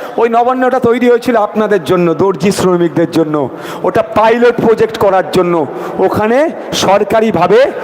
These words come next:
গার্মেন্টস হাব হতো, যেখানে বিদেশ থেকে ইন্টারন্যাশনাল বিজনেসম্যানরা আসতো, ওখান থেকে কাপড় কিনে নিয়ে যেত। সরকারিভাবে কেউ কি আর ভয় পেত ওখানে আসতে? সবাই আসতো। কিন্তু মমতা ব্যানার্জি এত ভালোবাসেন আপনাদের, বলেছে, "চোদ্দ তলায় তোদের উঠতে হবে না,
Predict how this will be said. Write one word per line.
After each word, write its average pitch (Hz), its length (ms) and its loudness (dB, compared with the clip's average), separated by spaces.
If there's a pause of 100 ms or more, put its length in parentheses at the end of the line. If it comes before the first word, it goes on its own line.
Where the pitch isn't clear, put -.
(220)
গার্মেন্টস 226 440 0
হাব 185 280 2
হতো, 180 280 2 (360)
যেখানে 262 460 0 (140)
বিদেশ 233 320 0
থেকে 262 240 -2
ইন্টারন্যাশনাল 254 600 0
বিজনেসম্যানরা 208 640 0
আসতো, 220 360 0 (300)
ওখান 220 280 -2
থেকে 208 180 -2
কাপড় 180 340 0
কিনে 170 220 -2
নিয়ে 170 180 2
যেত। 165 200 -2 (300)
সরকারিভাবে 226 760 0 (300)
কেউ 214 160 2
কি 226 160 -4
আর 220 100 0 (300)
ভয় 196 200 0
পেত 262 200 0
ওখানে 233 200 0
আসতে? 226 320 -2 (360)
সবাই 208 280 2
আসতো। 190 340 0 (240)
কিন্তু 190 220 0
মমতা 196 320 0
ব্যানার্জি 196 340 0
এত 196 220 -2
ভালোবাসেন 220 520 0
আপনাদের, 190 460 0 (340)
বলেছে, 214 240 0
"চোদ্দ 202 280 0
তলায় 196 220 0
তোদের 202 220 2
উঠতে 180 280 0
হবে 165 200 0
না, 156 140 0